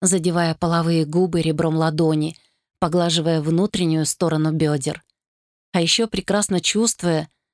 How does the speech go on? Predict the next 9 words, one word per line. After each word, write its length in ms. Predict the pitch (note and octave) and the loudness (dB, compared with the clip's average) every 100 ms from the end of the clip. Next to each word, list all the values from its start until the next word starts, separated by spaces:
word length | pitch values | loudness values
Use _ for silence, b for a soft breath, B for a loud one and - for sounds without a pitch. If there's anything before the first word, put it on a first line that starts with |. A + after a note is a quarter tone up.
| _ | _
насколько 440 | - F#3 - F3 F3 | -2 -2 -2 -2 0
мокрой 400 | F#3 G#3 - D3+ | 0 0 -2 -2
я 160 | C#3 | -2
стала. 500 | C3 - D#3+ D3+ D#3+ - _ _ _ _ _ _ _ _ _ | -2 -2 -2 -4 -6 -10 _ _ _ _ _ _ _ _ _
Послышалось, 680 | F3+ - F#3+ F3+ F#3 F3 - | -2 0 0 2 2 2 0
как 200 | F3 E3 | -2 -2
щёлкнула 800 | - F#3+ F3+ D#3+ F3+ E3+ E3 E3 - | 0 2 0 0 0 2 0 -2 -6
пряжка 400 | - E3 - F3 | -4 -2 -2 -2
ремня, 440 | E3+ F3 F#3+ G#3+ | 0 2 2 0